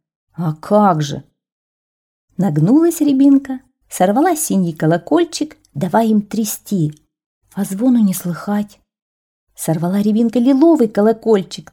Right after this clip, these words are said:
трясет, трясет, а звону нет. Заплакала. Тут опять дятел показался. «Ты еще здесь?» «Где же мне быть?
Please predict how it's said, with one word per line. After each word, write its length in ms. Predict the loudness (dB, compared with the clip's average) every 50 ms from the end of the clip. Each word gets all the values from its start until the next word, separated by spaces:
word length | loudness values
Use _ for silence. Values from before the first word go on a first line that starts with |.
| _
трясет, 720 | -4 -2 -2 -2 -2 -4 -2 0 2 2 2 0 -2 _ _
трясет, 640 | -2 -2 -2 -2 -2 0 2 2 2 2 0 -8 -20 _ _ _ _ _ _ _ _
а 120 | 0 0
звону 340 | 0 2 2 4 4 4 4
нет. 460 | 4 4 4 2 2 0 -2 -6 -16 _ _ _ _ _ _ _ _ _ _ _ _ _
Заплакала. 920 | -8 -6 -6 -6 -6 -8 -8 -8 -6 -6 -8 -8 -10 -10 -10 -10 -10 -12 -14 _ _ _ _ _ _ _ _ _ _ _ _ _ _ _
Тут 200 | -2 0 2 2
опять 420 | 0 0 0 0 0 0 0 -2
дятел 360 | 0 0 -2 -2 -2 -6 -8 -8
показался. 720 | -8 -8 -6 -6 -4 -4 -4 -4 -4 -6 -8 -12 -14 -14 -14 _ _ _ _ _ _ _ _ _ _ _ _ _ -20 _
«Ты 120 | -12 -10 -10
еще 300 | -10 -10 -10 -10 -8 -8
здесь?» 480 | -10 -8 -4 -2 -2 -2 -2 -4 -8 _ _ _ _ _ _ _ _ _ _ _ _ _ _ _ _ _ _
«Где 220 | -6 -2 -2 -2
же 120 | 0 2 2
мне 240 | 2 2 0 0 -2
быть? 260 | -2 -2 -4 -4